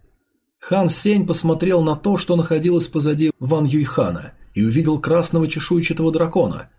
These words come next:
который его преследовал. Он бежал со скоростью, подобно кролику, однако это казалось необычным преследованием.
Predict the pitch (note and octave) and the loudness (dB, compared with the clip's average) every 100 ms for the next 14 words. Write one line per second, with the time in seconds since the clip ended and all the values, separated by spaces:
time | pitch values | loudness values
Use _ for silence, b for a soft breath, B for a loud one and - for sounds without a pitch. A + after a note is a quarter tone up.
0 | - G3+ G3 E3+ D#3 D3+ D3+ D3+ C#3 C3+ | -6 -4 0 0 2 0 -2 -2 -4 0
1 | A2 - - - _ _ _ G#2 A#2+ A#2 | -2 -2 -12 -16 _ _ _ 0 2 2
2 | A#2 C#3 C3 B2 A#2+ - D#3 A#2+ - E2+ | 2 2 2 0 -2 0 2 0 -4 -10
3 | - - - E3 F3 E3 E3 F3 F3 E3+ | -12 -12 -4 2 2 2 0 2 0 0
4 | - - - _ - F#2 F#2+ A#2+ A2 A#2 | -6 -12 -16 _ -8 -4 0 0 2 0
5 | D3+ D3 G#2 A2+ D#3 D3 - C#3 D3 B2+ | 0 -2 -2 0 0 -2 -4 -2 0 2
6 | B2 G3+ - C3 C3 - D#3 A#2+ F2 D#2+ | 2 -2 -2 -2 -2 -2 0 0 -2 -8
7 | - - | -12 -16